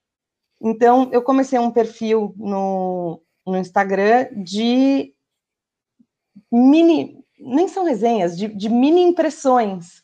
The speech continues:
sobre, sobre os livros, e não especializadas, não tem, e disso saiu um, um outro grupo de, de leitura.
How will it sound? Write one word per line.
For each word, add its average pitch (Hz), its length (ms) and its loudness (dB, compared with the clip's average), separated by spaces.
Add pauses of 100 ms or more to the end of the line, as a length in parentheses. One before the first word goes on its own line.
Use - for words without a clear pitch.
sobre, 190 920 -4
sobre 190 320 -8
os 180 100 -8
livros, 220 680 -8 (1300)
e 208 680 2 (800)
não 240 240 4
especializadas, 233 1000 2
não 208 180 -2
tem, 214 600 -2 (1160)
e 233 300 -2 (340)
disso 277 400 -2
saiu 285 400 4
um, 285 200 2
um 294 180 6
outro 294 420 2
grupo 262 480 -2
de, 254 580 0
de 208 160 -4
leitura. 208 680 -2